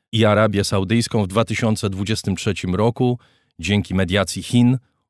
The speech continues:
udało się osiągnąć coś, co można nazwać rozejmem dyplomatycznym między obu tymi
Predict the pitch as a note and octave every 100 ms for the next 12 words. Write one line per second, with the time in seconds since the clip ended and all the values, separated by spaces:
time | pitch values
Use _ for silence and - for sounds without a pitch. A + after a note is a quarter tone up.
0 | - A#2 A#2+ A#2+ A#2 - G#2+ G2+ A#2+ A2+
1 | G#2 G2 - - G#2+ - A2+ G2+ G2+ G#2+
2 | G#2+ G#2+ F#2+ G#2 A2 G2+ A2 G#2+ G#2+ G#2+
3 | A2 A2 G#2 A#2 - A2+ G#2+ G2+ F#2 G2+
4 | G2 G2 G2+ F#2+